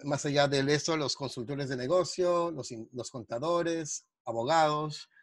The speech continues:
Realmente de esos doscientos mil dólares, yo llevé a la casa algo alrededor de, quiero decir, ciento diez a ciento veinte mil dólares.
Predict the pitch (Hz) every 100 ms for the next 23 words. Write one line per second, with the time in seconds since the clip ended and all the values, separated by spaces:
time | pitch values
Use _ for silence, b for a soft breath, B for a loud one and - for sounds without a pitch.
0 | b b _ _ - 131 175 180 190 170
1 | 180 160 160 165 147 - 143 135 131 151
2 | 165 175 165 160 151 - - - - -
3 | _ 135 156 151 151 143 156 147 135 -
4 | 160 147 - 156 151 147 143 139 147 151
5 | 135 135 131 143 139 139 139 139 127 B
6 | B B B B B B B B - 151
7 | 147 139 - 135 - 156 151 151 131 156
8 | 147 139 143 131 127 113 113 113 110 110
9 | 98 107 -